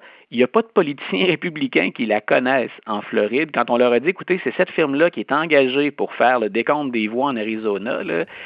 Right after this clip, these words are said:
euh, ils ont dit, « Mais ils vont faire quoi là ? » Puis ils ont dit, « Ben, en Floride, on a eu de multiples cas d'élections serrées ou très controversées. On a fait des recomptages, on n'a aucune idée de qui c'est. » Et si on va visiter le site de Cyber Ninjas, parce que la compagnie existe pour vrai,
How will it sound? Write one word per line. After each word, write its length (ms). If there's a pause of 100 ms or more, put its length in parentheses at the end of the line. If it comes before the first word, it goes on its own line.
(240)
euh, 400
ils 300
ont 40
dit, « 120
Mais 100
ils 100
vont 120
faire 220
quoi 200
là ? » 240
Puis 100
ils 60
ont 60
dit, « 200
Ben, 160
en 40
Floride, 400
on 140
a 60
eu 260
de 120
multiples 600
cas 200
d'élections 560
serrées 300
ou 100
très 240
controversées. 800 (340)
On 160
a 60
fait 140
des 120
recomptages, 680
on 160
n'a 120
aucune 420
idée 180
de 180
qui 160
c'est. » 140 (380)
Et 120
si 120
on 80
va 100
visiter 400
le 180
site 140
de 80 (100)
Cyber 300
Ninjas, 480
parce 140
que 60
la 40
compagnie 380
existe 320
pour 180
vrai, 280